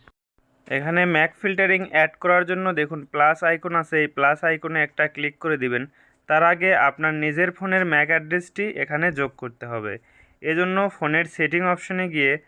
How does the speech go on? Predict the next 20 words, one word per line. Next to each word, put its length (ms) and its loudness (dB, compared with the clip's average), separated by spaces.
সার্চ 420 0
বারে 240 2
লিখুন 440 -4
এমএসি। 1040 -4
এটা 260 0
লিখে 280 2
সার্চ 380 0
করলেই 360 -2
এখানে 380 -2
ডিভাইস 580 -2
ওয়াইফাই 400 2
ম্যাক 240 0
অ্যাড্রেস 480 -2
পেয়ে 180 -4
যাবেন, 300 -2
এখানে 300 -8
একটা 180 -4
ক্লিক 300 -6
করে 160 -2
দিবেন। 280 -2